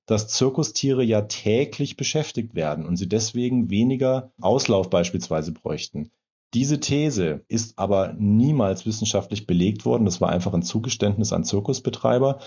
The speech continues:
Darüber hinaus werden ja auch Zootiere täglich beschäftigt mit dem sogenannten Enrichment. Das heißt, das Futter wird versteckt. Die Gehege werden entsprechend ausgestattet, dass sie sich beschäftigen können. Also dieses, dieses Argument ist einfach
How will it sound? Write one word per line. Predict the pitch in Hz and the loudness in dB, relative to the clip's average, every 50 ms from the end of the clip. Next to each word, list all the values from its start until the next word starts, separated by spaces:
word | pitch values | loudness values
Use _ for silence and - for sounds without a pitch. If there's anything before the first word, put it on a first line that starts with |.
| - - - _ _ _ _ _ _ | -20 -20 -20 _ _ _ _ _ _
Darüber | - 95 95 98 92 98 92 95 85 | 2 2 4 4 4 2 2 2 2
hinaus | 85 90 90 80 76 82 107 113 - - | 4 4 4 4 4 2 2 0 0 0
werden | 98 92 92 95 92 | 0 0 0 0 0
ja | 87 87 | 0 -2
auch | 87 90 - | -2 -4 -6
Zootiere | - - - - 131 143 175 175 - - - 87 85 80 - 80 80 - 98 - _ _ | -6 -6 -2 -2 0 0 0 -2 -2 -2 -2 -2 -2 -2 -2 -4 -4 -4 -8 -12 _ _
täglich | - - 92 82 - - - 80 - | -2 2 2 2 2 0 -4 -6 -4
beschäftigt | - - - - 85 78 - - - 85 87 - - - - | -2 -2 0 2 0 0 -2 -2 -4 -4 -4 -4 -8 -8 -4
mit | - 87 87 | -4 -2 0
dem | 87 85 | 0 0
sogenannten | 85 90 87 87 87 87 85 82 - 90 | 2 2 2 2 2 2 0 0 0 -2
Enrichment. | 90 87 85 85 107 127 - - - 78 76 73 76 78 | 0 2 2 2 2 2 2 0 0 0 -2 -2 -2 -4
Das | 80 - | -4 -2
heißt, | 87 82 - - | -2 -4 -4 -4
das | 87 - | -8 -2
Futter | - - 143 - 117 92 | -2 -2 0 2 2 0
wird | 87 80 - | 0 -2 -2
versteckt. | - 82 - - - - - - - - - - - - - - - - | -4 -4 -4 -4 -4 -6 -6 -6 -10 -18 -20 -20 -20 -20 -20 -16 -10 -8
Die | 80 - - 87 | -6 -4 -4 -2
Gehege | 90 87 87 117 143 156 143 107 90 | 0 2 4 4 4 4 4 2 4
werden | 87 85 82 85 | 2 2 2 2
entsprechend | 82 - - - 90 - - 90 87 | 0 -2 -2 -2 -2 -2 -2 -2 -2
ausgestattet, | - 82 87 - - - - - - 82 - - 87 | -2 -2 -2 -2 -2 -4 -2 -2 -2 -2 -2 -2 -2
dass | 90 85 - - | -2 -2 -2 -2
sie | 87 | -4
sich | 85 - | -4 -4
beschäftigen | - - - - 85 82 - - 82 - 82 | -6 -6 -2 -2 -2 -4 -4 -6 -6 -4 -4
können. | 80 - - 82 80 78 - - - - - | -4 -4 -4 -2 -2 -4 -6 -10 -16 -20 -10
Also | - 82 90 95 | -6 -4 -2 -2
dieses, | 90 104 107 120 113 107 107 - - - - | 0 0 0 2 0 0 -2 -4 -8 -6 -6
dieses | 113 113 110 107 104 | -4 -2 -2 -2 -2
Argument | - 101 98 101 98 92 92 101 123 175 214 208 120 - - - | -2 0 0 2 0 2 2 2 4 4 4 4 2 2 -2 -4
ist | - 123 117 110 - - | -6 -6 -6 -6 -6 -6
einfach | 98 107 113 113 113 107 101 104 - | -2 -2 0 0 0 0 -2 -2 -8